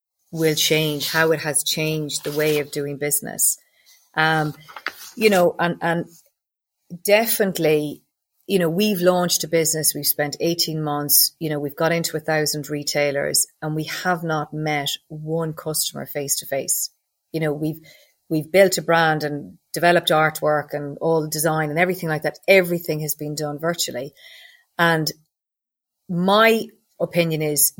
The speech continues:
business will never go back to the way it was pre-covid. You know,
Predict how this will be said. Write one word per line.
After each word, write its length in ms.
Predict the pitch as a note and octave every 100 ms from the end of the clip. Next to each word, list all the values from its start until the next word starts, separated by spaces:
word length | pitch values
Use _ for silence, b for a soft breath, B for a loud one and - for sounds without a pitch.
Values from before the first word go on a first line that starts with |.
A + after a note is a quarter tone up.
| -
business 420 | G3 G3 F#3+ E3+
will 160 | F3 E3
never 400 | E3+ E3+ E3 E3
go 180 | D#3 D3+
back 280 | D3+ D3 -
to 100 | D3+
the 80 |
way 160 | C#3+ C#3+
it 80 | C#3
was 560 | C#3+ C#3 B2+ - - _ _ _
pre-covid. 720 | - D3+ C#3+ D3+ C#3+ C#3+ A#2 - _ b b b -
You 80 |
know, 320 | D#3 C#3+ C3+